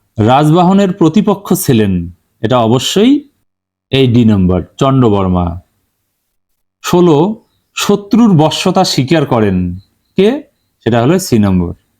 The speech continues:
রাজবাহন। সতেরো, রাজবাহন চরিতম পাঠ্যটি দশকুমার চরিতমের মূল ভাগের কোন উচ্ছ্বাসের অন্তর্গত?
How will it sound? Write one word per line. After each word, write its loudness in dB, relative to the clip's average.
রাজবাহন। -2
সতেরো, -2
রাজবাহন 2
চরিতম 0
পাঠ্যটি 0
দশকুমার 0
চরিতমের 2
মূল 4
ভাগের 2
কোন 0
উচ্ছ্বাসের -2
অন্তর্গত? -2